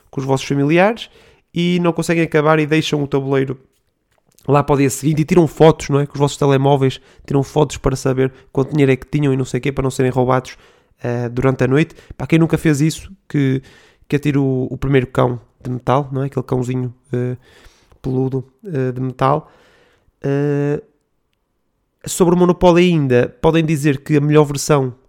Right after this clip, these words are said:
do Monopoly é o Monopoly Empire. Se não conhecem, vão pesquisar. E porquê? Porque não é bem um monopólio. Não é bem um monopólio. Aquilo tens tipo, cada pessoa tem uma torre,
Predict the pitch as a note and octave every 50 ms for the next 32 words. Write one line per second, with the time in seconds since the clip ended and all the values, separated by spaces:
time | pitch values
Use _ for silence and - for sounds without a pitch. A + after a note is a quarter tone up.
0 | _ _ D3+ C3 C3+ C#3 C#3 C#3+ C3+ - C#3 C3+ B2 B2+ - - _ - F#3+ F3+
1 | F3+ F3 E3+ E3+ D#3+ - E3 D#3 D#3 D3+ D3 C#3+ C3+ - C3 B2+ B2+ C3+ D3+ D#3+
2 | - _ _ _ _ _ _ _ - - - C#3+ C3+ - C#3+ C#3 C3 B2+ - B2+
3 | B2+ B2 A#2+ - D3 C3+ - - - C3+ B2 B2 C3 C#3+ D3 - - - F#3+ -
4 | F3 E3 D#3 - C3 A#2 A#2 - - - _ _ _ _ _ _ _ _ _ _
5 | _ _ _ - - A#3 A3+ - A#3 A3 G#3 G3 G3+ G3 F#3 F#3+ F#3+ F#3+ - F#3+
6 | F3 D3 B2+ B2+ A#2+ A#2+ B2 A#2+ - - D#3 D#3+ D#3 E3 E3 E3 D#3 D#3 D#3 -
7 | E3 D3 C3 B2+ B2+ C3 B2+ - D#3 D3 C#3+ C#3+ C#3 C3+ C#3 - D3+ C#3+ - -
8 | D3 C3+ - C3+ C3 - - D#3 C#3+ D3+ - - D#3 D#3 D#3 D3 C#3+ C3+ - -
9 | D3 D#3+ D#3+ - -